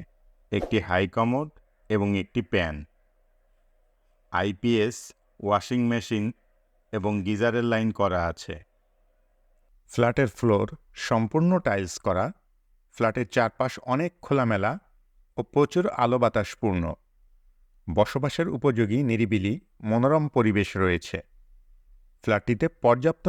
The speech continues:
নিরাপত্তা ব্যবস্থা আছে। দিনরাত চব্বিশ ঘন্টা সবসময়ই পানি সরবরাহের ব্যবস্থা রয়েছে। আলাদা প্রিপেইড ইলেকট্রিক মিটার আছে। মোটরসাইকেল পার্কিংয়ের জন্য গ্যারেজ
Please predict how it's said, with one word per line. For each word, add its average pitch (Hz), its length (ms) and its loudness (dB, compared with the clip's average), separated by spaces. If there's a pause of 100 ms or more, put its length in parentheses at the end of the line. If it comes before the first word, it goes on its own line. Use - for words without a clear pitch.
নিরাপত্তা 110 500 2
ব্যবস্থা 95 500 0 (100)
আছে। - 220 -12 (1000)
দিনরাত 120 420 2 (160)
চব্বিশ 127 420 2
ঘন্টা 135 320 0 (340)
সবসময়ই 135 680 0
পানি 117 220 0
সরবরাহের 110 680 0
ব্যবস্থা 101 500 0
রয়েছে। 90 400 -6 (720)
আলাদা 131 480 2 (560)
প্রিপেইড 143 440 2 (220)
ইলেকট্রিক 131 480 0
মিটার 110 380 2
আছে। - 320 -6 (1040)
মোটরসাইকেল 143 640 0
পার্কিংয়ের 147 540 0
জন্য 107 260 2 (480)
গ্যারেজ 107 320 2